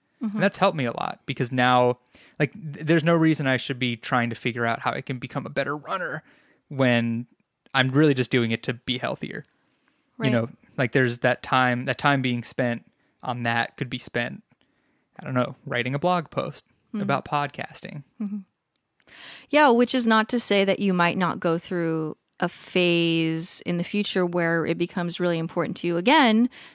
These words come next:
Speaker 1: and you feel like, ge-, right? 'Cause we all go through those phases where we're, like, genuinely really curious about something new
Speaker 2: Mm-hmm.
Speaker 1: or about,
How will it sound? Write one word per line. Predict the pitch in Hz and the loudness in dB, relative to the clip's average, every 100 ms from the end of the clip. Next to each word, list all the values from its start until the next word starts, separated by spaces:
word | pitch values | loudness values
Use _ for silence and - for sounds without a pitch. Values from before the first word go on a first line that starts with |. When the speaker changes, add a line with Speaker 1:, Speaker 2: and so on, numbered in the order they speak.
| _ | _
Speaker 1:
and | 190 196 | 2 4
you | 196 | 2
feel | - 190 185 | 2 4 4
like, | 160 160 | 4 0
ge-, | 190 - - | -2 -2 0
right? | 202 240 | 0 2
'Cause | 277 240 | 4 2
we | 233 | 4
all | - 214 262 | 4 4 6
go | 208 | 4
through | 196 196 | 2 2
those | 185 165 | 2 0
phases | - 175 160 160 151 - | 0 0 0 0 -4 -2
where | 170 | -2
we're, | 170 175 | 0 0
like, | 175 160 170 | 2 0 -2
genuinely | 175 175 180 185 180 175 165 165 160 170 - - _ | -2 0 2 2 2 0 0 -2 -4 -6 -12 -20 _
really | 196 214 247 226 | -2 2 4 2
curious | - 190 185 170 160 - | 0 2 4 4 0 -2
about | 170 156 - | 0 -2 -2
something | - 180 170 175 | -6 -4 -4 -2
new | 170 151 151 | -2 0 -2
Speaker 2:
Mm-hmm. | 151 | 0
Speaker 1:
or | 170 165 | 2 2
about, | 165 156 156 151 | 4 2 2 0